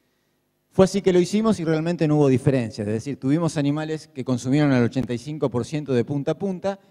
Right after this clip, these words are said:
y animales que estuvieron en nivel alto y después pasaron a bajo y nivel... y animales que estuvieron en nivel bajo y después pasaron a alto. Como vemos, los resultados de ganancia de peso, de peso final,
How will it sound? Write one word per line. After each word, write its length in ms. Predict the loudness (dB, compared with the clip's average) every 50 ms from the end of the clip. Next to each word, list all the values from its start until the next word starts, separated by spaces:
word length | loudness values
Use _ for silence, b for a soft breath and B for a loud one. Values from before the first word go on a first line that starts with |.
| B B
y 120 | -2 -2
animales 400 | 0 0 -2 -2 -2 -4 -4 -6
que 100 | -6 -8
estuvieron 480 | -8 -6 -4 -2 -2 -2 -2 -4 -6 -6
en 140 | -6 -4 -2
nivel 260 | 0 0 2 0 0
alto 400 | 0 0 -2 -2 -2 -2 -2 0
y 60 | 0
después 200 | -2 -2 -4 -4
pasaron 360 | -6 -6 -6 -6 -6 -6 -6
a 80 | -4 -2
bajo 260 | -2 -2 -2 -4 -6
y 40 | -6
nivel... 340 | -4 -4 -4 -4 -6 -8 -10
y 80 | -10 -10
animales 320 | -8 -8 -8 -8 -8 -10
que 80 | -12 -14
estuvieron 380 | -14 -10 -8 -8 -8 -8 -8
en 80 | -10 -8
nivel 180 | -6 -6 -4 -4
bajo 220 | -6 -6 -6 -8
y 20 |
después 220 | -8 -8 -10 -10 -12
pasaron 340 | -14 -14 -14 -14 -14 -12 -12
a 80 | -12
alto. 320 | -12 -14 -16 -20 -20 -20 -20 b b b b b b b b b b _
Como 240 | -6 -4 -2 0 0
vemos, 300 | 0 0 -2 -2 -2 0
los 120 | 0 -2
resultados 680 | -2 -6 -10 -14 -14 -10 -8 -6 -6 -6 -8 -10 _ -16
de 100 | -14 -12
ganancia 400 | -10 -8 -8 -8 -10 -12 -16 -20
de 80 | -20
peso, 540 | -20 _ -20 -20 -20 -16 -12 -10 -10 -10 -12 b b b b b b _ _ _
de 140 | -20 -20 -18
peso 320 | -18 -18 -16 -16 -18 -18
final, 480 | -14 -10 -6 -4 -4 -4 -4 -8 -12